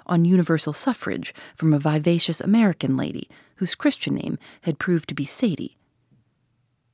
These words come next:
"Ah," said Tommy, imbibing a long draught of beer, "I feel better. Where's the next straw?"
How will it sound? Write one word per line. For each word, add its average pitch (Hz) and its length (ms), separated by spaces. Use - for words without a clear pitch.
"Ah," 139 300
said - 260
Tommy, - 400
imbibing 151 500
a 143 40
long 147 360
draught 143 460
of 135 100
beer, - 340
"I 185 120
feel 208 180
better. 151 400
Where's 254 340
the 208 100
next 151 260
straw?" - 360